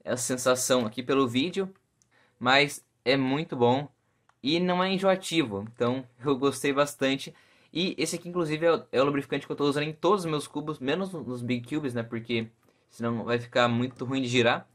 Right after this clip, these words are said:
Daí nos Big Cubes eu passo só o D N A. Mas nos meus cubos normais, tipo três por três, dois por dois, Pyramix,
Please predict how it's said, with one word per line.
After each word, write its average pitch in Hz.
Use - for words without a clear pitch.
Daí 127
nos 131
Big 143
Cubes 147
eu 147
passo 135
só 139
o 151
D 143
N 151
A. 92
Mas 170
nos 165
meus 165
cubos 165
normais, 151
tipo -
três 127
por 113
três, 127
dois 123
por 135
dois, 127
Pyramix, 139